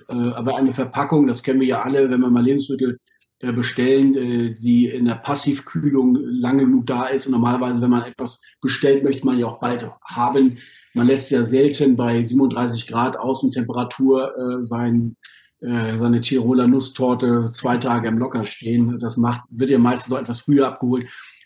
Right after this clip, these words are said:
Von daher ist alles möglich. Natürlich hängt das mal von Fachgrößen ab. Also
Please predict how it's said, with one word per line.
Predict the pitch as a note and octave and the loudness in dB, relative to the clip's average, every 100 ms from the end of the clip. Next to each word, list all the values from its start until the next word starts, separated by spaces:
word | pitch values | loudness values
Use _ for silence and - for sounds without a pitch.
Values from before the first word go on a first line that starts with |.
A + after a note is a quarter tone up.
| - | -6
Von | C#3+ C3+ | 0 2
daher | C3+ D#3 | 4 2
ist | D3 - - - | 0 -4 -10 -2
alles | C3 E3+ D3+ | 2 2 2
möglich. | D3+ D3 E3 F3+ E3+ D#3 - - | 4 4 4 2 2 0 -8 -6
Natürlich | C#3 B2 D#3 D3 D3 | -6 0 0 0 0
hängt | C#3 | 0
das | C3+ | 2
mal | C#3 | 0
von | C3+ B2+ | 2 -2
Fachgrößen | A#2+ C#3+ - D3 C#3 D3 | 0 -6 0 0 2 0
ab. | C#3 | -2
Also | C3 A#2+ B2 | -4 -2 -2